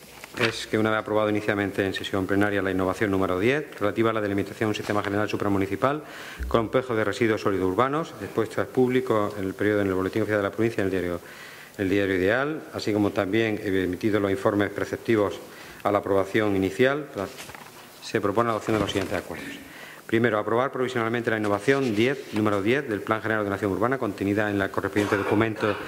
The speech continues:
fechado el trece de enero de dos mil catorce en el estudio de impacto ambiental de junio del dos mil trece. Se integra también la documentación de la innovación de estudio hidrológico e hid-, e hidráulico de cauce fechado en junio del dos mil catorce.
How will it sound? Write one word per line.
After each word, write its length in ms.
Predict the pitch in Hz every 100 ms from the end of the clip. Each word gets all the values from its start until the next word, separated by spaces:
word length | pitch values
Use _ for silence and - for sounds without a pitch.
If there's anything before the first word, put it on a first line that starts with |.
| - - -
fechado 400 | 113 - 123 113
el 100 | 104
trece 180 | 120
de 60 | 117
enero 160 | 110 104
de 40 |
dos 100 | 101
mil 140 | 101
catorce 400 | 98 101 131 135
en 60 | 139
el 80 | 107
estudio 220 | 107 113
de 20 |
impacto 280 | 104 110 -
ambiental 540 | 95 95 87 120 131 -
de 120 | 98
junio 240 | - 107
del 80 | 98
dos 100 | 95
mil 180 | 90 87
trece. 380 | 127 135 180 175
Se 100 | 107
integra 320 | 98 110 107
también 280 | 104 107 104
la 80 |
documentación 420 | 98 95 92 98 101
de 60 |
la 60 | 95
innovación 260 | 90 87 98
de 60 |
estudio 260 | - 95 92 - - - -
hidrológico 840 | 101 110 127 123 - 101 92 - 104
e 60 |
hid-, 260 | 101 104 -
e 120 | 107
hidráulico 440 | 101 110 117 110 104
de 120 | 98
cauce 340 | 117 120 101
fechado 320 | - 98 110
en 60 | 101
junio 220 | - 107
del 100 | 101
dos 80 | 92
mil 100 | 92
catorce. 480 | - 95 127 156